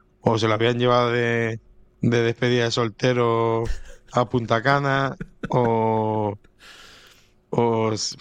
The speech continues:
o era un, yo qué sé, la, la típica, dice, "Me voy cinco días con los colegas y me, a ponernos de setas en el monte". No sé, lo típico, ¿no? Que te puedes, que puedes hacer. Y, pero ahí está el tuit,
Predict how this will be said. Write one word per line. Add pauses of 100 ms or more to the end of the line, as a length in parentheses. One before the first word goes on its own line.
o
era
un,
yo
qué
sé, (140)
la, (160)
la
típica,
dice,
"Me
voy
cinco
días
con
los
colegas (380)
y
me, (120)
a
ponernos
de
setas
en
el
monte". (160)
No
sé,
lo
típico,
¿no?
Que
te
puedes,
que
puedes
hacer. (1500)
Y, (880)
pero
ahí
está
el
tuit,